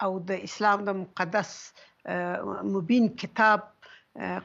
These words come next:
قرآن، اه، کریم، اه، په دې کې، اه، راجم سوي، اه،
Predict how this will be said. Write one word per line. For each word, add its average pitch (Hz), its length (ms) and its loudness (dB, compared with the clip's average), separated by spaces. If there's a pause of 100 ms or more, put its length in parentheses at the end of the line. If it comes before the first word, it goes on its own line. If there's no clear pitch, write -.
قرآن، 220 420 2
اه، 208 440 -4 (140)
کریم، 196 380 0
اه، - 720 -4 (180)
په - 80 -4 (100)
دې 269 140 4 (140)
کې، 240 160 4 (420)
اه، 196 280 4
راجم 196 400 2
سوي، 254 500 2
اه، - 580 -4